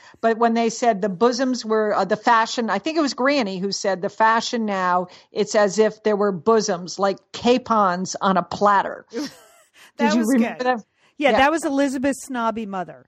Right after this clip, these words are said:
Speaker 2: When they
Speaker 1: Oh,
Speaker 2: did
Speaker 1: yeah,
Speaker 2: that
Speaker 1: that's right.
Speaker 2: kinda Jane Austen separation of the sexes there, and the men went off to drink, and, oh,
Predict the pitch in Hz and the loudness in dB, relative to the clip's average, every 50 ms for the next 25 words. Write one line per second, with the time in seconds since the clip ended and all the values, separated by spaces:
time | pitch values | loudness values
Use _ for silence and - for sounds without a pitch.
0 | _ _ _ 202 226 226 226 233 226 226 233 240 262 247 220 226 247 240 233 226 | _ _ _ -6 -6 -4 -4 -4 -2 0 2 2 2 0 -2 -2 -2 -2 -2 -2
1 | 233 233 - 226 254 254 240 233 226 220 208 185 - - 240 226 220 226 220 214 | -2 -4 -6 -6 -6 -4 -4 -4 -4 -4 -6 -6 -8 -10 -10 -8 -8 -8 -10 -10
2 | 214 214 208 - - 240 220 208 208 - - 214 196 - 220 208 196 196 196 - | -10 -10 -10 -10 -10 -8 -8 -8 -8 -6 -6 -6 -6 -6 -6 -6 -6 -6 -8 -10
3 | 220 202 196 185 196 180 - - 196 196 - - - 202 196 185 208 190 190 185 | -12 -12 -12 -12 -14 -14 -12 -12 -12 -12 -14 -16 -18 -20 -16 -12 -10 -8 -8 -8
4 | 190 190 190 196 202 196 196 202 202 196 196 190 190 - - 196 185 170 190 180 | -8 -10 -10 -10 -10 -10 -10 -10 -10 -8 -8 -8 -10 -10 -12 -16 -16 -14 -14 -14
5 | 180 180 156 175 151 156 160 | -14 -14 -16 -16 -16 -16 -18